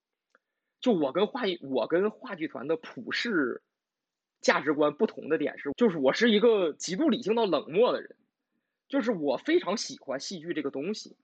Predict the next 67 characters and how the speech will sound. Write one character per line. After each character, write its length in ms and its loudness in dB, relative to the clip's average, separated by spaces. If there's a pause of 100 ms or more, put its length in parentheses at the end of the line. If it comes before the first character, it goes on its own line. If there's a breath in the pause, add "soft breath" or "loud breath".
啊， 120 -12
我 180 -2
觉 180 -4
得， 120 -4
因 100 -2
为 80 2
我， 80 2
我 160 0
可 100 -4
能 180 -4
也 80 0
有 120 -2
从 180 -12
小 140 -2
的 80 -14
关 240 -8
系 60 -10
啊， 120 -10
我 140 -2
六 220 4
岁 140 0
开 120 0
始 80 0
学 160 -8
相 240 -2
声， 80 -20 (400 soft breath)
我 120 2
六 160 6
岁 120 0
在 120 4
黑 100 -4
龙 120 -6
江 140 -2
省 160 -8
曲 160 -16
艺 80 -8
团 400 -10 (180)
跟 320 -2
着 180 0
我 120 -4
们 220 -12
的 80 -8
那 160 -8
个 480 -6
曲， 320 -8
曲 160 -8
艺 60 -2
团 160 -4
副 100 -8
团 140 -2
长 160 -2
王 120 -6
殿 160 0
云 160 -6 (320 soft breath)
学 180 -6
相 180 4
声， 100 -10
学 120 -2
了 60 4
八 240 2
年， 220 -8 (240)
我 140 -12
学 140 -4
到 120 4
了 160 0
初 540 -4
三。 360 -2